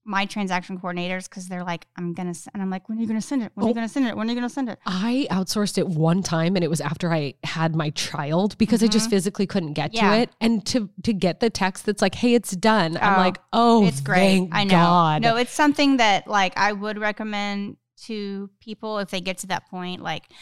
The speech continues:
Speaker 1: as a buyer, you probably know 'cause you've
Speaker 2: Right.
Speaker 1: been sent these things and sometimes you get sent twice on accident or
Speaker 2: And you
Speaker 1: whatever.
Speaker 2: might be annoyed.
Speaker 1: And you might be annoyed. But there are, I mean, I would argue with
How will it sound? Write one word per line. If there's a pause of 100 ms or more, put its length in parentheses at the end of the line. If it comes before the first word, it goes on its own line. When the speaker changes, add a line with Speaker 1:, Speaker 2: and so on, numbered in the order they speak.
(340)
Speaker 1:
as
a
buyer,
you
probably
know
'cause
you've
Speaker 2:
Right.
Speaker 1:
been
sent
these
things
and
sometimes
you
get
sent
twice
on
accident
or
Speaker 2:
And
you
Speaker 1:
whatever.
Speaker 2:
might
be
annoyed.
Speaker 1:
And
you
might
be
annoyed.
But
there
are,
I
mean,
I
would
argue
with